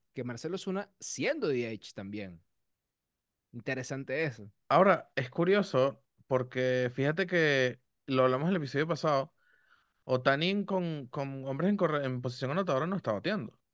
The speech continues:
Speaker 2: Y aún
Speaker 1: Te
Speaker 2: así
Speaker 1: digo, no entiendo.
Speaker 2: tiene un uno punto cinco war absurdo.
Speaker 1: Yo, yo no entiendo. Honestamente, son unas cosas que yo no entiendo y, y, y quisiera que alguien nos, nos pudiera explicar. O sea, yo
Speaker 2: Tú
Speaker 1: quiero entender
Speaker 2: asiente,
Speaker 1: eso en algún momento.
Speaker 2: asiente y di que sí. Ok.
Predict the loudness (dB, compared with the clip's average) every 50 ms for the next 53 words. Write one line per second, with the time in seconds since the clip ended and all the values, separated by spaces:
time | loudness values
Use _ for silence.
0 | _ _ _ -4 -2 2 2 4 4 4 2 2 0 2 2 2 4 2 2 -2
1 | -6 -10 -12 -10 -6 -2 0 0 0 0 0 -2 -2 -2 0 0 0 0 -2 -2
2 | -4 -4 -4 -6 -6 -4 -4 -2 2 4 4 4 4 4 2 0 -2 -6 _ _
3 | _ _ _ _ _ _ _ _ _ _ -4 -2 -2 0 2 4 4 4 4 2
4 | -2 -6 -8 -8 -6 -6 -4 -4 -6 -6 -6 -6 -8 -10 -10 -12 -8 -8 -6 -6
5 | -6 -8 -10 -10 -10 -10 -10 -10 -12 -16 -18 -20 -20 _ _ _ _ _ _ _
6 | _ _ _ _ _ -10 -8 -8 -6 -6 -6 -8 -8 -8 -8 -8 -8 -8 -8 -8
7 | -8 -8 -6 -6 -6 -6 -6 -10 -12 -10 -6 -4 -2 -2 -2 0 0 0 2 2
8 | 0 -2 -2 -4 -8 -8 -8 -8 -10 -12 -10 -10 -12 -10 -8 -6 -6 -6 -6 -6
9 | -6 -4 -4 -6 -6 -8 -10 -10 -10 -10 -8 -8 -8 -8 -8 -8 -8 -10 -12 -14
10 | -14 -14 _ -10 -10 -8 -8 -10 -12 -14 -16 -14 -12 -14 -12 -10 -10 -10 -10 -12
11 | -10 -6 -2 0 0 2 4 4 4 4 4 4 4 6 6 4 4 4 2 0
12 | 0 0 0 -2 -2 -4 -4 -4 -6 -6 -8 -12 -16 -4 0 2 2 4 4 4
13 | 2 4 2 2 2 4 4 2 0 -2 -2 -6 -8 _ _ _ _ _ _ _
14 | _ _ -12 -10 -10 -10 -10